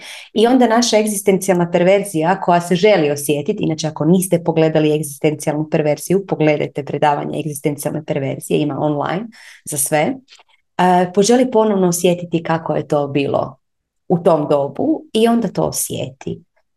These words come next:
Nije ništa loše, super, proživi to, daj si ljubav, daj si mira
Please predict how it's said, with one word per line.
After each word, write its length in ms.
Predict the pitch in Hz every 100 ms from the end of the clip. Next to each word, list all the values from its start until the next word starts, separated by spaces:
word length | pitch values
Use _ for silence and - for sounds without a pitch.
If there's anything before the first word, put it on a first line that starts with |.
| _ _ _ -
Nije 240 | 339 330
ništa 300 | 277 277 277
loše, 500 | 247 175 170 - 233 240 -
super, 540 | - 240 233 233 202
proživi 540 | 196 190 180 240 240 240
to, 360 | 233 214 208 -
daj 220 | 208 220
si 160 | 220
ljubav, 560 | 247 214 208 196 190 185 - -
daj 220 | 202 226
si 180 | - 226
mira 540 | 208 190 185 180 175